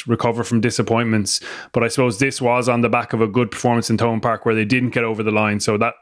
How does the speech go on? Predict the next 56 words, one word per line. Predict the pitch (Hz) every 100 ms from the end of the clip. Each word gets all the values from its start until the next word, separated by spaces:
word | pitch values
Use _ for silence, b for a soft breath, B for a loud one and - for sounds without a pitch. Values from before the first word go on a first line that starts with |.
| _
is | 131 117 101 -
even | 143 123 123
more | 117 113
encouraging. | 107 120 113 110 104 101 B B B B _
And | 110 110
it's | 110
a | 123
nice | 127 127
way | 127
for | 113 120
them | 110
to | 123
end | 123 120
the, | 110 110
the | -
five-week | 113 120 113 117 104
block, | 147 147 -
which | 117 - B B B B B B _
unfortunately | 139 120 147 165 - 127
you | 123
look | 147 151
at | 110
it | 117
and | 117
they, | 113 117 -
they | 120
won | 113 127
two | 117 135 135
out | 127
of | 123
five | 123 143 117
and | 107 104
they're | 113 117
already | 117 117 117
down | 113 117 117
that | 113 110 _
bottom | 117 113
half | 110 117
of | -
the |
table | 110 117 117
and | 110 110
at | 110
the | 104
bottom | 117 117
of | 113
the | 113
Irish | 113 107
Shield. | - 123 113 104 B B -
That's | 123 120 -
the | 127
harsh | 127 127 -
reality | 117 127 127
of | 107 101
it. | 107 -
But | - 110 -